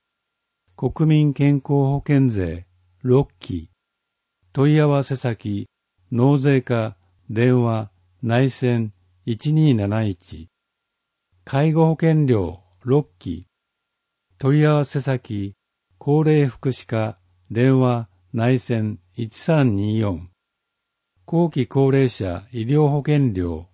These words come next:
六期。問い合わせ先、国保年金課、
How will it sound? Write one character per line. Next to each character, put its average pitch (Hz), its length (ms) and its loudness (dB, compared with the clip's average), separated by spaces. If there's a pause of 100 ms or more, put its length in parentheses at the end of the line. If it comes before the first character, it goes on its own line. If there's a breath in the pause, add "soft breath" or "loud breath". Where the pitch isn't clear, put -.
(260)
六 143 240 0 (100)
期。 85 240 -12 (880)
問 147 240 2
い 151 60 4
合 143 120 2
わ 139 100 0
せ 143 120 -4
先、 104 540 -6 (380)
国 170 320 -4
保 107 400 -2
年 120 320 0
金 113 280 -2
課、 98 360 -4